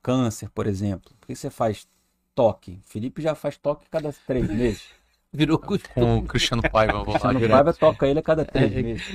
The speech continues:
Speaker 2: virou
Speaker 1: É
Speaker 2: costume.
Speaker 1: importante.
Speaker 2: Costume.
Speaker 3: É, eu não confirmo.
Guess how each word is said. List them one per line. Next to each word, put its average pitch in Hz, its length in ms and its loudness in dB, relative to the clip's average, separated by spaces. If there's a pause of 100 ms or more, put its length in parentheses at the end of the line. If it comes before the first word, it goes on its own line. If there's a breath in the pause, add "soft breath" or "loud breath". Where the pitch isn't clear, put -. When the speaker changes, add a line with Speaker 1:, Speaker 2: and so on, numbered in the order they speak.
(200)
Speaker 2:
virou 151 240 8
Speaker 1:
É 127 40 4
Speaker 2:
costume. 165 380 10
Speaker 1:
importante. 139 380 6
Speaker 2:
Costume. 190 340 6
Speaker 3:
É, 220 120 10
eu 180 40 12
não 156 220 10
confirmo. 156 540 2